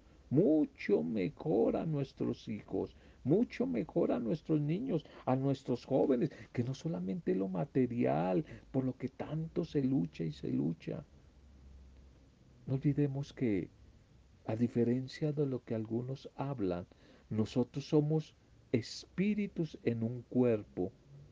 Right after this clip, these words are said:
espíritus en un cuerpo. No invirtamos los valores. Nosotros no somos un cuerpo con espíritu, sino un espíritu, el motor, lo más importante, el que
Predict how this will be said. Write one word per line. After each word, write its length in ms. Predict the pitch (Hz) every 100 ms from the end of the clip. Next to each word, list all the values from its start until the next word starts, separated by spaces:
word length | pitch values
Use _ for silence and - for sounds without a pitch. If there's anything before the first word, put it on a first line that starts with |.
| - -
espíritus 880 | 139 - - - 220 226 214 180 -
en 160 | 151
un 80 | 156
cuerpo. 540 | 165 170 160 147 - - - - -
No 440 | 117 127 185 226 -
invirtamos 800 | - 131 123 117 107 113 113 123
los 240 | 123 117 117
valores. 560 | 110 110 107 110 - - - - -
Nosotros 400 | 117 139 160 170
no 100 | 175
somos 440 | - 170 175 -
un 140 | 175
cuerpo 560 | 175 - 180 165 - 170
con 260 | - 147 123
espíritu, 920 | 113 - - - 180 147 107 - - - - -
sino 280 | 151 156
un 120 | 165 185
espíritu, 960 | 180 - - - 233 214 160 - 98 -
el 160 | - 98
motor, 400 | 98 95 107 98 - -
lo 100 | -
más 220 | 107 110
importante, 720 | 127 113 104 110 104 - - - - - -
el 240 | 123 110
que 220 | - 110